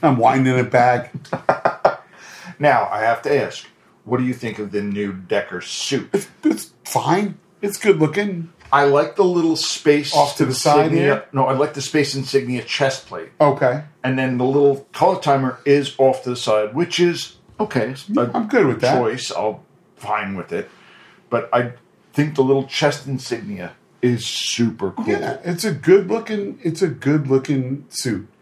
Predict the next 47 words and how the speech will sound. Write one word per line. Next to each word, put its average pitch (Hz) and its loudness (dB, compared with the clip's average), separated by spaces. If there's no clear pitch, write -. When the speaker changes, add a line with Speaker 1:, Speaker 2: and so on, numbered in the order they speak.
Speaker 2:
Yes. - -6
Speaker 1:
Uh, 131 2
Speaker 2:
Yes. - -20
Speaker 1:
it's 151 -2
not 139 0
exact, 131 -2
like, 123 -4
it's, 135 0
you 139 2
know, 123 -6
it's 131 -10
not 127 0
an 120 -2
exact 117 -2
copy 123 0
of 101 -6
Dyna. 117 -4
It's, 107 -12
it's 160 -8
Speaker 2:
No, 220 2
but - 0
what 185 2
I - 4
Speaker 1:
reminiscent 131 0
of 123 4
Dyna 120 0
because 110 -4
of 104 -8
the 110 0
head 104 -2
thing. 131 0
And 151 -2
Speaker 2:
But 127 6
what 131 6
I 131 2
will 123 0
give 151 0
it 190 0
is, 196 -4
you 127 0
see 175 -4
him 160 -2
in 139 0
a 131 0
crowd 139 4
of 104 -4
Ultras, 175 -4